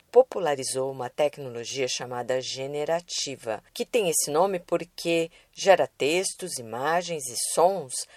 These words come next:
a partir da interação com os humanos. O chat G P T já tem vários concorrentes, entre eles o Bard da Google e o Bing da Microsoft. Já fizemos uma prévia desse tema em uma entrevista com o professor Glauco Arbix,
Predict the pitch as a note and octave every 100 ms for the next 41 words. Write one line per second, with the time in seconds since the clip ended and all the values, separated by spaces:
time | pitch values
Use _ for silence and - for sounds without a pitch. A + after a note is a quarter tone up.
0 | - - - F#3 F3+ - D3 B2 D3 D3
1 | D#3 D#3+ D#3+ B2+ A#2+ - C3+ C#3 C#3 F3
2 | D3 A2+ A2 A2+ - - - _ _ _
3 | _ - - E3 C3 - A#2 - A2 -
4 | D3 D3+ - E3+ E3+ A#2+ B2 - E3 -
5 | A#3 F#3+ A#2+ A2 - - - D#3+ - D#3
6 | F3 G3+ E3+ F3+ D3+ D3+ D3+ F#3+ F3+ C#3+
7 | C3 B2+ A#2 B2 B2 C#3+ D3 - A3+ C4
8 | D3 E3 E3+ C3+ C3+ C#3 C#3 - G3 F#3+
9 | - - G3 - - - - _ - -
10 | C#4 C4 G#3+ G#3 G3 G3 - - D3+ E3+
11 | E3+ E3 - D3+ - D#3 D#3 C#3+ C3+ -
12 | E3+ F3 D3+ C#3+ C3 C#3+ D3+ D3+ - D3+
13 | C3+ - B2+ C3 - C3+ B2+ A2 B2+ D3
14 | - F3 C#3+ C3 B2+